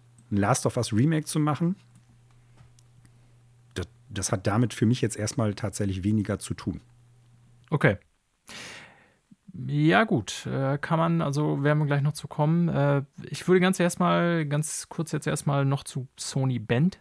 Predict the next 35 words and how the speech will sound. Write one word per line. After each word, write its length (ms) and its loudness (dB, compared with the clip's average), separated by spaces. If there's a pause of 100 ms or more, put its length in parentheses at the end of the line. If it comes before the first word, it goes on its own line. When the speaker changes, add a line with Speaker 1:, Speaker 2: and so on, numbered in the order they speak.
Speaker 2:
Studio 400 0
bekommen. 400 0
Also 300 -2
wer 120 0
das 200 -4
Studio 320 -2
nicht 240 0
kennt, 200 -2
auch 160 -2
das 220 -2
ein 60 2
Sony-internes 580 -2
Studio. 400 0 (320)
Und, 280 -2
äh, 220 2
die 200 0
haben 200 4
zuletzt 460 -2
Days 560 -2
Gone 420 2 (140)
rausgebracht, 760 -10
äh, 180 -6
was 160 -8
mit 120 -6
Sicherheit 340 -4
den 80 -2
meisten 320 -2
PlayStation-Besitzern 880 -6
was 140 -4
sagen 280 2
wird. 180 2 (560)
Ja, 140 -2
ein 120 2
Spiel 500 4
mit, 480 0